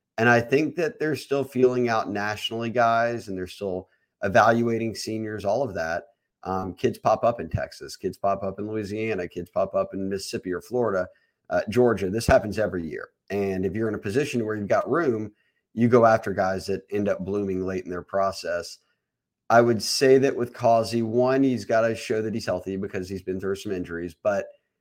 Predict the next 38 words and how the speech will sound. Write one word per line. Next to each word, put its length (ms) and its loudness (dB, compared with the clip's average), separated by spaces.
he'd 340 4
be 140 8
a 40 8
guy 320 4
you 180 -2
put 280 -4
on 160 2
your 180 -4
radar 640 -2
if 280 -6
they 180 -4
start 300 -4
to 60 -8
see 240 -6
how 180 0
the 120 -4
pieces 440 -10
are 80 -4
shuffling 460 -4
out 160 -2
in 40 -14
the 60 -10
class 420 -2
and 80 -6
they 80 -6
say, 140 -10
"Hey, 200 4
we 120 0
can 160 -4
get 160 -4
one 180 -4
more 140 -4
corner. 500 0
We 120 -2
feel 200 0
good 200 2
about 320 2
it," 160 -2